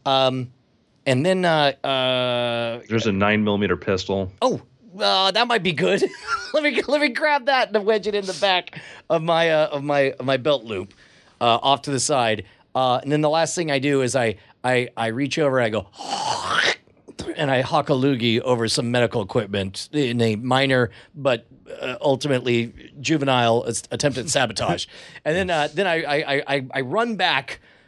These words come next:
Speaker 2: Oh, but
Speaker 1: Uh,
Speaker 2: wait, you smell something.
Speaker 1: Uh, what do I smell?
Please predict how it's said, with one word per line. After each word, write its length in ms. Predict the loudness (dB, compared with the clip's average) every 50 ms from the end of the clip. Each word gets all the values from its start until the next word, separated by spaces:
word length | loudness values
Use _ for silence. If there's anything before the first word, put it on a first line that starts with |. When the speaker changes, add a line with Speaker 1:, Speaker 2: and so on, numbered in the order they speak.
| _ -2
Speaker 2:
Oh, 100 | 0 2
but 120 | 4 4
Speaker 1:
Uh, 40 | 4
Speaker 2:
wait, 300 | 6 4 4 2 0 -4
you 60 | -4
smell 320 | -2 -2 0 2 2 2 2
something. 520 | 2 0 -2 0 0 -2 -2 -4 -4 -8 -14 _ _ _ _ _ _ -12 -10 -8 -8 -8 -10 -12 _ _ _ _ _ -4
Speaker 1:
Uh, 600 | -2 0 2 2 4 4 2 2 0 -2 -4 -6
what 160 | -8 -4 -2
do 100 | 0 0
I 40 | 0
smell? 380 | -2 -4 -2 -2 -2 -2 -4